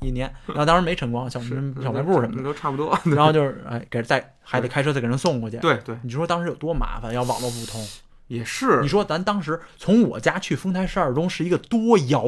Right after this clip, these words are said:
Speaker 1: 远的路程，你想想。
Speaker 2: 哎，我，我知道，我知道。现在骑过去
Speaker 1: 现在，
Speaker 2: 十公里吧。
Speaker 1: 现在感觉好像人模狗样儿挺近的。
Speaker 2: 十公里。
Speaker 1: 实际当时我感觉啊，跟，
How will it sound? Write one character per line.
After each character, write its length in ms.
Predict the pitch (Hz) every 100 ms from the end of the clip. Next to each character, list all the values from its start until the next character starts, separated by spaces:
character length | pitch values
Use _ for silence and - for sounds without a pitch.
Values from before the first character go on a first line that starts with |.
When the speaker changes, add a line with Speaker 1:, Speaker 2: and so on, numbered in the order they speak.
| 160
Speaker 1:
远 240 | 185 165 123
的 80 | 117
路 160 | 123
程， 160 | 113 120
你 140 | 117
想 260 | 120 117 113
想。 40 |
Speaker 2:
哎， 20 |
我， 200 | 113 110
我 40 | 107
知 160 | -
道， 140 | 135 113
我 40 |
知 140 | 101 113
道。 80 |
现 180 | 110 190
在 220 | 196 151
骑 300 | 120 - 139
过 120 | 156 160
去 280 | 151 123 -
Speaker 1:
现 240 | - 269
在， 80 | 208
Speaker 2:
十 220 | 143 147
公 140 | 175 233
里 40 |
吧。 40 | 233
Speaker 1:
现 180 | 233
在 200 | 214 -
感 120 | - 127
觉 140 | 139
好 60 | 147
像 160 | 139
人 100 | 135
模 120 | 139 160
狗 100 | 123
样 120 | 147
儿 100 | 143
挺 180 | 123 117
近 180 | 175
的。 60 | 139
Speaker 2:
十 180 | 123 147
公 160 | 180
里。 80 | 180
Speaker 1:
实 160 | 117 170
际 140 | 214
当 200 | 151 208
时 200 | 190 170 202
我 280 | 131 139
感 220 | 170 117 113
觉 140 | 117
啊， 220 | 110 110 -
跟， 260 | 190 202